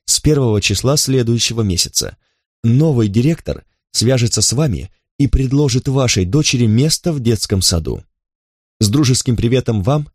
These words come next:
и Эмили». Катарина с недоверием посмотрела на меня. «Это кровь? Где?» Вот тут, между «самый чудесный мужчина» и «самая чудесная профессия».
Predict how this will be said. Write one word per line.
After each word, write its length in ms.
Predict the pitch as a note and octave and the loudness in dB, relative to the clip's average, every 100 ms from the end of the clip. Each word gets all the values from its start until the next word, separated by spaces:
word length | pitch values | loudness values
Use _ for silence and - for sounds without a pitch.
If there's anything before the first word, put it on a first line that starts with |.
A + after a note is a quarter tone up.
| _ - | _ -6
и 120 | D3+ | -2
Эмили». 440 | E2+ D2+ A#1 - - _ _ _ _ _ _ _ _ _ | -2 -4 -8 -14 -16 _ _ _ _ _ _ _ _ _
Катарина 580 | - F2 F2 G2+ B2 C3 _ _ _ | -2 2 2 2 2 -2 _ _ _
с 140 | - - | -6 0
недоверием 640 | F#2+ F2 B2 B2+ A#2 A#2+ | 0 2 0 2 0 0
посмотрела 640 | A#2+ A#2 A2+ A2+ A2 G#2 A2+ | -2 -2 -2 -2 -2 -2 0
на 80 | A2+ | 0
меня. 400 | A2 E2 F2 - _ _ _ _ _ _ | 0 0 -4 -6 _ _ _ _ _ _
«Это 580 | A#2+ A#2+ - A#2 A2+ A2 - | 0 0 0 0 0 -2 -2
кровь? 380 | D#3+ F#3+ - _ _ _ _ - | -2 -2 -8 _ _ _ _ -4
Где?» 300 | F#2 E2+ - _ _ _ _ _ - | 0 0 -2 _ _ _ _ _ -2
Вот 300 | C#3+ F#3 - | 0 0 0
тут, 240 | D#3 - | -2 0
между 420 | A#2+ G#2+ B2 A#2 _ _ _ | 0 2 0 -2 _ _ _
«самый 360 | - D3+ C3+ G#2+ | -2 2 2 0
чудесный 480 | - B2 A#2+ - F#2+ | 0 0 0 2 2
мужчина» 600 | G2 - F3+ D3+ D2+ - _ _ - | 2 2 0 0 -2 -6 _ _ -2
и 100 | G#2+ | 0
«самая 360 | G2+ D3 C3+ C3 | 2 2 2 0
чудесная 460 | - B2+ B2+ C3 | 0 0 0 0
профессия». 640 | - C#3 C#3 B2+ - A1 | 0 0 0 0 0 -2